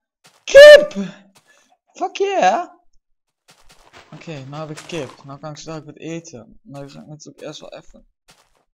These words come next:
wow. Dat is wel heel ziek. Nou ja, we gaan hier ons huis opbouwen.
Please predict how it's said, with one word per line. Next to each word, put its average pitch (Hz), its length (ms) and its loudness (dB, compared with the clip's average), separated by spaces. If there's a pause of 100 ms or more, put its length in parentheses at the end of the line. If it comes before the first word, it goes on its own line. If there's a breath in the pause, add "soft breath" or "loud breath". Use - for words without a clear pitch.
(540)
wow. 113 320 -20 (600)
Dat 160 260 -20
is - 380 -20 (420)
wel 113 200 -20
heel 127 160 -20
ziek. 113 300 -20
Nou 131 160 -20
ja, 104 100 -20
we 117 80 -20
gaan 143 180 -16
hier 151 120 -16
ons 143 200 -20
huis 135 220 -16
opbouwen. 110 440 -20